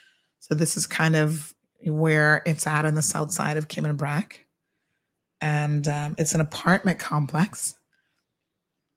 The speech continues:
So presumably, I don't know how big this apartment complex is, but presumably some other people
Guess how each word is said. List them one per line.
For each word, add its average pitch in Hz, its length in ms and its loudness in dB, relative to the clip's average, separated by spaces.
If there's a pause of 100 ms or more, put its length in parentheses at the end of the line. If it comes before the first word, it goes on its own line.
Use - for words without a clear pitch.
(200)
So 165 220 2
presumably, 165 880 2 (1160)
I 170 60 2
don't 165 100 4
know 170 60 4
how 160 140 0
big 160 180 0
this 156 160 -4
apartment 151 360 -8
complex 156 400 -6
is, 208 360 4 (760)
but - 100 -16
presumably 170 600 4
some 160 800 0
other 160 220 4
people 151 600 -4